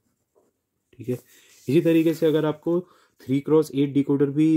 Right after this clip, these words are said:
इम्प्लीमेंट करना है, तो उसके लिए थ्री इनपुट्स हो जाएंगे, ए, बी, सी and eight number of outputs हो जाएंगे। तो इसी में आप एक्सटेंड कर सकते हैं, यहाँ पे सी और आ जाएगा इनपुट में,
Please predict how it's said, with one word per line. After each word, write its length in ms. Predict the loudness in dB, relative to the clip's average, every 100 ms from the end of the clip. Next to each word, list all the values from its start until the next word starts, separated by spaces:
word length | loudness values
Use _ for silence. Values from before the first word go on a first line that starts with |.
| 2
इम्प्लीमेंट 380 | 0 -2 -2 -2
करना 220 | -4 -4
है, 40 | -4
तो 80 |
उसके 200 | -6 -2
लिए 80 | -2
थ्री 220 | -2 -2
इनपुट्स 320 | -2 -4 -6 0
हो 40 |
जाएंगे, 280 | 0 2 0
ए, 240 | 0 0
बी, 160 | 2 0
सी 220 | 0 -4 -6 _ _ _ -4
and 300 | -2 -2 -4 0
eight 280 | 2 2 2
number 260 | 0 2 0
of 160 | -2
outputs 380 | -4 -6 -8 -6
हो 80 | -6
जाएंगे। 340 | -4 -6 -8 -10 _ _ _ -10
तो 40 |
इसी 320 | -4 -2 -2 0
में 120 | 0
आप 180 | 0 -4
एक्सटेंड 380 | -8 -4 -2 0
कर 100 | -2
सकते 320 | -4 -8 -4
हैं, 80 | -2
यहाँ 120 | 0
पे 120 | -2 -4
सी 240 | -4 0
और 180 | 2 2
आ 60 | 0
जाएगा 300 | 0 0 0
इनपुट 400 | -2 -4 -6
में, 120 | -4